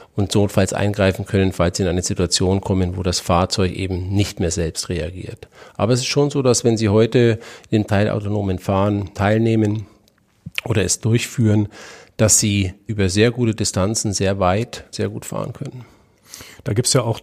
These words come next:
Speaker 2: Testversuche gerade mit Bussen. Auch hier in Berlin gab's da so Tests. Ein Bus, der dann sich so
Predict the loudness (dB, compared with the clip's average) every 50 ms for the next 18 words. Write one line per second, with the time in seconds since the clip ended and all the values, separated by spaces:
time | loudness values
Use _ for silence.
0 | _ -2 -2 -2 -2 0 0 2 2 2 2 2 2 2 2 2 2 4 4 2
1 | 2 0 -2 -6 -10 _ 0 2 2 4 4 4 2 2 0 -4 -2 0 0 0
2 | 0 0 0 0 2 2 2 2 2 0 -2 -2 -2 -2 -2 -2 0 -2 0 -2
3 | -4 -6 -8 -8 -6 -4 -4 -2 -2 0 0 2 2 2 0 0 0 0 0 0
4 | 0